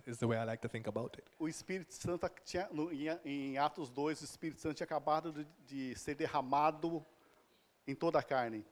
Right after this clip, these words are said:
Speaker 1: We had seen, we saw in Acts two where the Holy Spirit had just been poured out over all flesh on
Speaker 2: A
Speaker 1: earth.
Speaker 2: glória do Senhor estava sendo manifestada na terra.
Speaker 1: And the glory of the God was being manifest, showing itself up in the,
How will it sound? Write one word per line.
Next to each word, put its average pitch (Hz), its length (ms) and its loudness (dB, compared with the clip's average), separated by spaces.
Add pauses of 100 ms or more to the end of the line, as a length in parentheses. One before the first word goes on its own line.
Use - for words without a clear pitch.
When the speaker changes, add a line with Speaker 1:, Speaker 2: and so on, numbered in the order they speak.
(140)
Speaker 1:
We 143 140 8
had 135 120 0
seen, 147 320 -6
we 123 120 -2
saw 147 360 4
in 135 200 -2
Acts 127 300 -4
two 240 260 0
where 151 300 4
the 139 180 6
Holy 170 300 4
Spirit 160 320 2
had 139 140 -2
just 151 380 0
been 147 180 2
poured 185 400 2
out 175 320 0
over 131 320 6
all 117 200 4
flesh 113 420 -6
on 110 100 -6
Speaker 2:
A 147 60 4
Speaker 1:
earth. 151 60 0
Speaker 2:
glória 185 300 8
do 180 80 0
Senhor 175 240 4
estava 175 260 6
sendo 185 240 0
manifestada 170 920 2
na 139 140 2
terra. 120 460 2 (120)
Speaker 1:
And 127 160 -4
the 123 60 -4
glory 143 260 6
of 139 100 0
the 131 80 -4
God 135 440 0
was 123 240 0
being 127 300 -4
manifest, 131 640 -2
showing 190 360 4
itself 123 400 2
up 120 160 2
in 117 140 -2
the, 113 100 -12